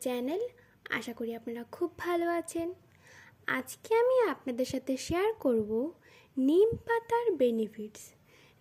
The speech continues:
নিম পাতার কিন্তু অনেক বেনিফিটস আছে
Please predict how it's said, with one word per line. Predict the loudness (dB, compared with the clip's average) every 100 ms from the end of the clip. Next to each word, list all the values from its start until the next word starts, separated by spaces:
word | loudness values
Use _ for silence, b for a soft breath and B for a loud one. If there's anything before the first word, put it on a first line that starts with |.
| 4
নিম | 6 4 4
পাতার | 0 2 2 4
কিন্তু | 4 4 2 -4 -6 -4 -2
অনেক | 0 0 0 0
বেনিফিটস | 0 0 -4 -8 -8 -12
আছে | -10 -12